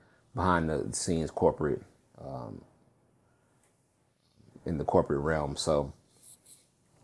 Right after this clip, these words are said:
anyway, Ran Carthon. We're like, "Okay, we got some new, fresh guys.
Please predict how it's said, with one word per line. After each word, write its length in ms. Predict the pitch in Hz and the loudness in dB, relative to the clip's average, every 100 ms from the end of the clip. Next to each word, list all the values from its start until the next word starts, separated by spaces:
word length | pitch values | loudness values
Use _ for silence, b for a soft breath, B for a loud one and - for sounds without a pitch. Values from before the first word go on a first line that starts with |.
| _ - | _ 6
anyway, 460 | 139 131 85 85 117 - _ _ _ b b b b b b b _ _ _ - | 10 10 10 6 4 -6 _ _ _ b b b b b b b _ _ _ 2
Ran 220 | 95 101 | 4 6
Carthon. 600 | - 87 - 73 69 67 - _ _ _ - - | 8 8 6 -2 -4 -8 -14 _ _ _ -20 -4
We're 160 | 80 | 0
like, 80 | 76 | 2
"Okay, 280 | 113 - 107 | 2 4 4
we 120 | 120 | 6
got 160 | 120 - | 4 4
some 180 | 101 | 2
new, 180 | 101 113 | 6 8
fresh 360 | 110 - 117 - | 6 8 8 8
guys. 580 | 101 101 101 98 98 | 10 10 12 8 6